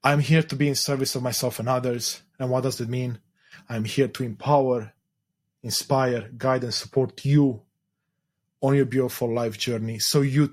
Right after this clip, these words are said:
too can find joy and fulfillment in this life. That's it.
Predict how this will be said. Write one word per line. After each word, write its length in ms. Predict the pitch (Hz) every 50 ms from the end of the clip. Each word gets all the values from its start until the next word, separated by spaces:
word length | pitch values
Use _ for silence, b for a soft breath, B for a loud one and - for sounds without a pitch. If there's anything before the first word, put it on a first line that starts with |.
| -
too 380 | - - 170 165 147 131 117 B B B B B B _ -
can 100 | 135 123
find 480 | - - 135 131 123 120 120 110 107
joy 480 | 107 - - 143 131 131 127 117 101 b b b b b b
and 200 | - 135 135 131
fulfillment 580 | - - 123 - - - 127 120 120 113 107 120
in 80 | 107
this 220 | 104 101 - - 120
life. 420 | 117 101 90 80 - - - - _ _ _ _ _ _ _ _ _ _
That's 220 | - 160 156 - 175
it. 240 | 156 - - -